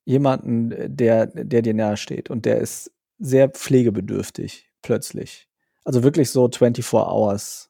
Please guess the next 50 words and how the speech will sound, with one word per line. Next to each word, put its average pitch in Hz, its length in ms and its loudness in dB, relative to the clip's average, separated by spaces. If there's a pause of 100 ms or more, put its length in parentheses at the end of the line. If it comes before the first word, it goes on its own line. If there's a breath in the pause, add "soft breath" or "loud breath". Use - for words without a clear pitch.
ne, 123 160 -4
twenty-four 113 460 -4
seven 107 340 -4
muss, 110 340 -8
äh, 117 260 -8 (300 soft breath)
und 123 100 -8
du 120 60 -2
möchtest 139 360 2
aber 120 180 2
dieser 117 220 2
Person, 123 480 -2
die 123 80 0
ist 120 160 -6
irgendwie 113 300 -2
aber 120 180 -2
immer 123 160 2
noch - 360 -4 (120)
geistig 120 420 -2
so 113 160 -2
weit, 113 220 2
dass 120 140 -2
du 120 100 -8
sagst, 113 260 0
„Okay, 120 280 -2
ich 107 180 -4
will 123 100 -2
der 117 100 2
das 110 140 -2
eigentlich 117 320 -4
gönnen, 151 220 0
dass 127 180 -2
die 113 240 -6 (460)
diese 123 160 -4
Pflege 120 300 0
bekommt.“ 143 480 -4 (440)
Und - 80 -12
der - 180 -6
einzige 147 480 0
Art, 131 280 -2
wie 123 60 -4
du 117 80 -6
dir 117 140 -6
das 107 200 -2
leisten 123 340 -4
kannst, 113 220 -8
ist, - 200 -10
dass 113 140 -6
du 113 100 -8
halt 104 160 -8
jemanden 107 460 -6